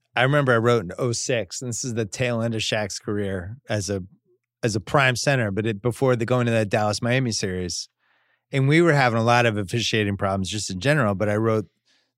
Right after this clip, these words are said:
my preview of that thing is, like, my biggest fear is that Shaq is so hard to officiate, they'll just give the two games where Miami just has fifty free throws because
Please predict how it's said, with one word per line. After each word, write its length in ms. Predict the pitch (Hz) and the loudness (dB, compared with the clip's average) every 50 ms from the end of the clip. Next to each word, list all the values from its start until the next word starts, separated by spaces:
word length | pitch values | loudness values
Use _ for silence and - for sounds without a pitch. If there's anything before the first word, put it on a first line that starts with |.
| _ _ | _ _
my 120 | 120 117 | 0 0
preview 380 | - - - 147 143 135 135 127 | 0 0 0 0 2 4 2 2
of 40 | 110 | 4
that 180 | 113 107 95 - | 2 0 0 -2
thing 160 | 107 101 101 | -4 -2 -2
is, 160 | 104 92 85 | -4 -4 -4
like, 120 | 104 95 95 | -4 -4 -2
my 160 | 104 101 98 | -4 -4 -4
biggest 460 | 92 - 113 117 104 110 98 - - | -2 -2 -2 -2 -2 -2 -4 -4 -6
fear 480 | - 104 101 98 98 90 87 95 98 - _ _ _ _ _ _ _ _ _ _ _ _ _ - | -6 -6 -6 -4 -4 -6 -6 -8 -12 -16 _ _ _ _ _ _ _ _ _ _ _ _ _ -4
is 240 | 110 104 92 85 | -2 -2 -2 -2
that 360 | - 107 95 95 95 90 - - - - | -2 -2 -2 -2 -4 -4 -8 -10 -10 -6
Shaq 380 | - - 120 110 117 110 - | -2 0 0 0 0 0 -2
is 120 | 107 95 - | -4 -4 -2
so 160 | 117 107 101 | -2 -2 -2
hard 260 | 101 101 101 98 90 | -2 -2 -4 -4 -4
to 120 | - 104 101 | -6 -6 -6
officiate, 640 | 90 - - 113 104 - - 101 92 87 82 78 - _ | -6 -4 -4 -4 -4 -4 -4 -4 -4 -6 -8 -10 -8 _
they'll 160 | 113 104 101 | -6 -4 -4
just 320 | 92 - 107 98 - - - _ _ _ _ _ - | -4 -6 -6 -6 -8 -10 -12 _ _ _ _ _ -4
give 160 | 131 113 92 | -4 -4 -4
the 100 | 104 98 | -6 -8
two 220 | - - 127 113 | -4 -4 -4 -2
games 440 | 95 107 104 104 104 98 98 95 - | -2 -2 -4 -4 -4 -4 -6 -6 -6
where 360 | 98 98 92 92 92 90 90 - _ _ _ _ _ _ _ | -6 -6 -6 -6 -6 -8 -10 -14 _ _ _ _ _ _ _
Miami 340 | 123 123 117 110 107 107 104 | 0 2 2 2 2 0 -2
just 280 | 92 - 104 - - - | -4 -4 -4 -4 -4 -2
has 320 | 113 101 95 85 85 - - - - | -4 -4 -4 -6 -8 -10 -12 -14 -2
fifty 280 | - 135 113 - - 110 | 0 0 2 2 -2 -4
free 220 | - - 131 120 | -2 0 -2 -2
throws 420 | 107 - 113 101 95 90 92 - - | 0 -2 -4 -2 -2 -4 -6 -6 -6
because 560 | - 104 - - 113 107 101 87 - - | -8 -8 -4 -2 -2 -2 -2 -4 -8 -10